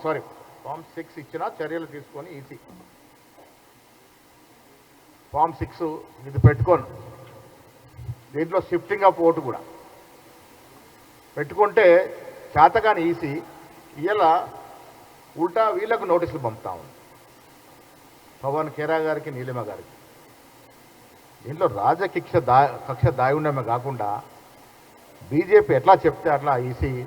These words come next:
నడుచుకుంటే మీరు వాస్తవాల్లోకి వెళ్ళి న్యాయంగా వీళ్ళు, వీళ్ళ తప్పేముంది? ఫామ్ సిక్స్ ద్వారా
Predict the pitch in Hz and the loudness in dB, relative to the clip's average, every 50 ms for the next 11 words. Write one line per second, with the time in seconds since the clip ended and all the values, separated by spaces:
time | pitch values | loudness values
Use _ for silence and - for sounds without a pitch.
0 | 127 117 110 117 - - - 131 117 - 110 98 104 - - - - - - - | -10 -10 -10 -10 -10 -10 -10 -10 -8 -6 -8 -8 -8 -12 -16 -20 -20 -20 -20 -20
1 | - - - - - - - 117 113 110 - 95 117 131 - - 180 175 170 170 | -20 -20 -20 -20 -20 -20 -18 -14 -14 -12 -10 -8 -8 -8 -6 -2 0 2 2 4
2 | 165 165 165 165 165 165 170 165 123 117 120 131 151 160 165 165 165 - - - | 2 2 2 0 -4 -2 -4 -6 -4 -2 0 0 0 0 0 0 -2 -2 -2 -8
3 | - - - - - - - - - - - - - - - - - - - - | -18 -20 -20 -20 -20 -20 -20 -20 -20 -20 -20 -20 -20 -20 -20 -20 -20 -20 -20 -20
4 | - 92 110 135 147 143 123 143 151 143 143 147 135 - 185 190 190 196 190 190 | -12 -8 -6 -4 -4 -2 -4 -2 -4 -2 -2 -4 -4 -2 -2 -2 -2 -4 -6 -10
5 | 214 - - - - - - - - - - - - - - - - - - - | -12 -14 -14 -20 -20 -20 -20 -20 -20 -20 -20 -20 -20 -20 -20 -20 -20 -20 -20 -20
6 | - - - - - - - - - - _ - - - - - - _ - - | -20 -20 -20 -20 -20 -20 -20 -20 -20 -20 _ -20 -20 -20 -20 -20 -20 _ -20 -20
7 | - - - - - - - 139 151 151 - - 151 - - 147 170 170 156 147 | -20 -20 -20 -20 -16 -8 -6 -6 -6 -6 -8 -16 -18 -18 -12 -4 -2 -2 0 0
8 | 139 | 0